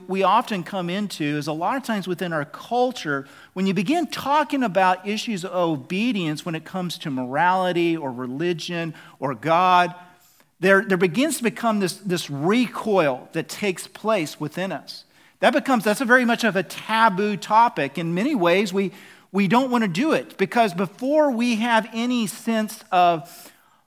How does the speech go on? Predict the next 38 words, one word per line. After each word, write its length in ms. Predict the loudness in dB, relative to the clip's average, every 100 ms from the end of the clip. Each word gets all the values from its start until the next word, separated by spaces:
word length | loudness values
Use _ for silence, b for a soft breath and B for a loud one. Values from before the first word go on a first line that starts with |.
| -2
uh, 360 | 0 2 2 0
of 200 | -2 2
obedience, 800 | 2 2 -2 2 2 2 -2 -2
it 80 | -2
needs 220 | -2 -2
to 60 | -2
be 100 | -2
something 380 | -2 -2 -2 0
that 240 | 0 0
we 180 | 0 2
really 380 | 2 2 2 0
wanna 320 | 2 2 0 B B
feel 160 | 0
like 260 | 6 4 4
we 180 | 0 0
fully 680 | -2 -4 0 2 4 2 2
are 240 | 2 4
on 220 | 4 2
board 360 | 0 0 0 0
with. 440 | -2 -8 -14 -20 _ _ _ _ _ _ _ _ -2
We 160 | 2 4
need 200 | 4 2
to 60 |
fully 420 | -2 -2 0 0
affirm 440 | -2 2 4 4 2
that. 220 | 2 2
And 140 | -2
so 180 | 0 2
if 100 | 4
that 140 | 6 6
obedience 680 | 6 4 0 2 2 0 -2
runs 200 | -2 -4
contrary 760 | -6 -2 0 0 0 0 2
to 80 | 0
what 200 | 2 4
our 120 | 4
desires 760 | 2 -2 0 2 2 2 0 2
are, 440 | 2 6 6 6